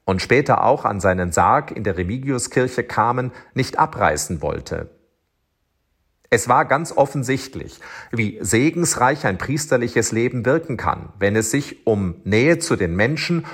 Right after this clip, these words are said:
um geistliche Ausstrahlungskraft und Wahrhaftigkeit bemüht. Der Mitbruder war, wie ich es in der Ansprache der Totenvesper gesagt habe, ohne Zweifel für viele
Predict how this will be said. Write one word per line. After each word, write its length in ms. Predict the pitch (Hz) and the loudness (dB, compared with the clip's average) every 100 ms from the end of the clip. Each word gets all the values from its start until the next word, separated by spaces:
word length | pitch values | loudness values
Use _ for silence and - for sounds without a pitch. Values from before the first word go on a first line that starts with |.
| - - | -18 -8
um 180 | - 87 | -4 0
geistliche 720 | - 117 156 - 139 131 95 | 2 2 2 -2 -4 2 2
Ausstrahlungskraft 1080 | 92 147 - 113 110 123 - - 120 - - - | 4 0 -2 0 0 0 -8 0 0 0 -6 -2
und 260 | 156 175 | -2 0
Wahrhaftigkeit 840 | 127 120 156 - 131 - 92 73 | 2 2 -2 -6 -8 -2 -2 -2
bemüht. 540 | - 82 80 76 - - _ _ _ _ _ _ | -4 -4 -6 -8 -12 -20 _ _ _ _ _ _
Der 120 | 82 | -4
Mitbruder 580 | 82 120 - 127 156 127 | -2 -4 -4 0 4 4
war, 300 | 107 120 160 - - - - | 4 2 2 -4 -18 -14 -6
wie 120 | 95 | -4
ich 100 | 85 | -2
es 100 | 110 | 0
in 80 | 104 | 2
der 160 | 95 | 2
Ansprache 640 | 107 160 - - 85 82 | 2 0 -4 0 0 0
der 160 | 87 90 | -2 -2
Totenvesper 800 | - 123 - 131 - 127 - 135 | -2 -4 -4 -4 -2 -2 0 -2
gesagt 460 | 127 120 123 - - | 0 2 2 0 0
habe, 400 | 117 117 110 - | 2 2 0 0
ohne 360 | 143 170 160 - | 0 2 0 -2
Zweifel 520 | - 120 151 156 98 | 0 2 2 -2 -4
für 220 | - 85 | -2 -4
viele 480 | - 143 147 151 | -4 -4 -2 0